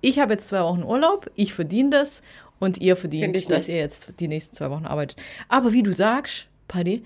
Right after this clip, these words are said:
Speaker 2: Ja.
Speaker 1: nächste, übernächste Woche, also wenn ich aus dem Urlaub fertig bin, praktisch,
Speaker 2: So?
Speaker 1: ist schon Oktober.
Speaker 2: Ich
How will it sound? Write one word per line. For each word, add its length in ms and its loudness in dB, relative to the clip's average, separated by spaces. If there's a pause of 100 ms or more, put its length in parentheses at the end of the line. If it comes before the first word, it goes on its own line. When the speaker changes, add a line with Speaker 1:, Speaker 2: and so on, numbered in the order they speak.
Speaker 2:
Ja. 240 -2
Speaker 1:
nächste, 420 2
übernächste 460 2
Woche, 240 0
also 160 -4
wenn 100 -4
ich 140 -2
aus 140 -4
dem 140 -14
Urlaub 380 4
fertig 600 0
bin, 340 4
praktisch, 460 -2 (100)
Speaker 2:
So? 300 -4
Speaker 1:
ist 200 2
schon 240 -2
Oktober. 680 0 (920)
Speaker 2:
Ich 440 0